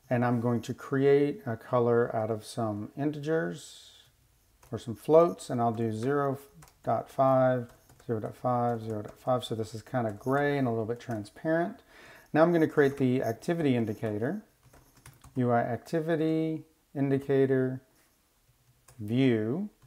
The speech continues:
and I'm gonna use the style of white large, and then I'm gonna set its center be the same center as the A I view. And I'm also gonna say, "A I, start animating,"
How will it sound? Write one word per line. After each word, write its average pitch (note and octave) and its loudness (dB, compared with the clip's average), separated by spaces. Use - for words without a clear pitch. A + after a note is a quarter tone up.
and A#2+ -2
I'm A#2 0
gonna A#2+ 2
use A#2+ -2
the A2 -4
style B2+ 4
of A2+ -4
white B2 0
large, C#3 4
and B2+ 2
then E3+ 4
I'm G#3+ 4
gonna E3 2
set - 2
its - -2
center F#3 0
be B2+ 4
the A#2+ 0
same D3+ -2
center C3 0
as A#2 2
the A2+ 0
A A#2 -2
I F#3+ 2
view. A2 -10
And A#2+ 2
I'm A#2 2
also A#2 2
gonna A2 -4
say, A2 -6
"A A#2+ 2
I, C3+ 0
start - -4
animating," A#2 -2